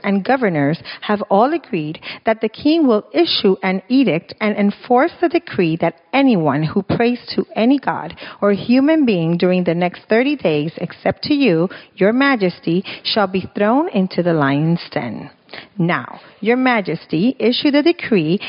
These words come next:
and made it in writing so that it cannot be altered,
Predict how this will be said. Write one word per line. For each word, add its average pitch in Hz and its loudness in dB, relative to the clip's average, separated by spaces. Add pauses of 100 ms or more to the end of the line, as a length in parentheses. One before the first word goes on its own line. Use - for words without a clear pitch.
(120)
and 202 2
made 226 2
it 320 0
in 226 2
writing 180 -2 (120)
so 226 2
that 214 2
it 220 0
cannot 175 0
be 170 -2
altered, - -4